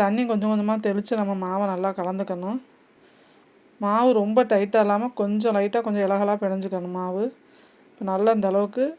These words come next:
கொஞ்சம் கொஞ்சமா தண்ணி சேர்த்து நல்லா பிணைஞ்சு எடுத்துக்கலாம். மாவு நல்லா கை அமுக்கி நல்லா பிணைஞ்சு எடுத்துக்கிறணும். இப்ப இது ஒரு இருபது நிமிஷம் நல்லா ஊற வச்சிடலாம். ஒரு ஸ்பூன் ஆயில் ஊத்தி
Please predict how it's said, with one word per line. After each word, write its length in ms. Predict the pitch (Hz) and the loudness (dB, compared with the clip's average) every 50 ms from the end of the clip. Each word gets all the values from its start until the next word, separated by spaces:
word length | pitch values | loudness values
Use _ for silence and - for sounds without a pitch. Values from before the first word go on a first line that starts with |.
| - _ _ _ _ _ _ - | -16 _ _ _ _ _ _ -8
கொஞ்சம் 180 | 220 202 208 208 | -6 -2 0 0
கொஞ்சமா 200 | 208 208 220 214 214 | 2 0 0 0 0
தண்ணி 160 | 196 202 202 - | -2 -2 -2 -2
சேர்த்து 220 | 202 190 - 208 202 | -4 -4 -2 -2 -2
நல்லா 120 | 190 202 202 | -2 -2 -2
பிணைஞ்சு 260 | 196 190 202 202 208 196 | -2 -2 -2 0 -2 -2
எடுத்துக்கலாம். 460 | 175 - 190 175 170 170 180 190 226 - - - - - _ _ _ - - - - - _ _ _ _ _ _ _ _ _ - 196 | -2 -2 -4 -4 -4 -4 -4 -4 -6 -10 -14 -20 -20 -20 _ _ _ -20 -20 -20 -20 -20 _ _ _ _ _ _ _ _ _ -8 -6
மாவு 160 | 190 196 208 214 202 | -4 -2 -2 -2 -2
நல்லா 220 | 190 185 202 220 220 220 220 - 208 | -2 0 0 0 0 0 0 -2 0
கை 100 | 196 202 208 196 190 | 0 2 0 0 -2
அமுக்கி 260 | 190 202 208 214 240 214 196 | -2 -4 -4 -2 -2 -2 0
நல்லா 160 | 190 202 202 202 196 | 0 0 -2 -2 -2
பிணைஞ்சு 240 | 185 190 202 196 196 175 | -4 -2 -2 -2 -4 -4
எடுத்துக்கிறணும். 540 | 180 - 190 190 185 175 180 185 190 208 240 - - - _ _ _ - | -4 -6 -6 -4 -4 -4 -4 -6 -8 -8 -10 -12 -18 -20 _ _ _ -12
இப்ப 160 | _ - 202 | _ -2 -2
இது 80 | 202 202 196 190 196 | 0 0 0 0 0
ஒரு 80 | 196 196 196 | 0 0 0
இருபது 200 | 208 214 208 202 202 | 0 0 0 0 -2
நிமிஷம் 260 | 202 214 - 240 214 190 | -2 -2 -2 0 0 0
நல்லா 140 | 190 208 202 196 202 | 2 2 0 2 2
ஊற 100 | 214 214 202 | 2 2 2
வச்சிடலாம். 380 | 190 190 - 190 180 180 180 175 | 0 0 -2 -4 -4 -4 -4 -4
ஒரு 120 | 185 190 185 - | -4 -6 -6 -8
ஸ்பூன் 240 | - 214 214 202 185 180 | -6 -4 -4 -2 -2 -2
ஆயில் 240 | 185 196 202 196 185 185 | -4 -4 -4 -2 -4 -6
ஊத்தி 200 | 180 - 220 | -6 -6 -6